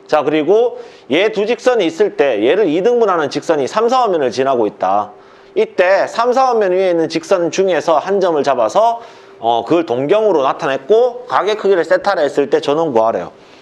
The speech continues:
일단 간단한 것부터 해놓고 합시다. 얘 뭔데요? 사인 파이 마이너스 세타는 사인 세타죠. 일반각 정리 안 되면 끝납니다. 코사인 파이 더하기 세타는요? 이거 삼, 삼, 사 호면 각이죠. 맞죠?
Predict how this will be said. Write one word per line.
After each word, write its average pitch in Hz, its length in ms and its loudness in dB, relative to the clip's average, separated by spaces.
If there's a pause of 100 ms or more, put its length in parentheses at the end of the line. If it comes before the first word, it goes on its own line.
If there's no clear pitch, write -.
(140)
일단 226 560 0 (800)
간단한 240 320 -2
것부터 269 220 -2
해놓고 202 200 0
합시다. - 320 -6 (460)
얘 208 80 2
뭔데요? 240 460 2
사인 233 280 0
파이 240 180 2
마이너스 254 340 2
세타는 165 380 0
사인 269 220 0
세타죠. 185 520 0 (800)
일반각 262 580 2
정리 196 240 0
안 180 100 0
되면 196 180 0
끝납니다. 226 600 0 (380)
코사인 311 440 2
파이 226 220 0
더하기 202 220 2
세타는요? 117 500 -4
이거 220 160 2
삼, 226 180 -2
삼, 294 220 -2
사 330 100 2
호면 262 160 -4
각이죠. 113 400 -2 (1200)
맞죠? 190 400 -2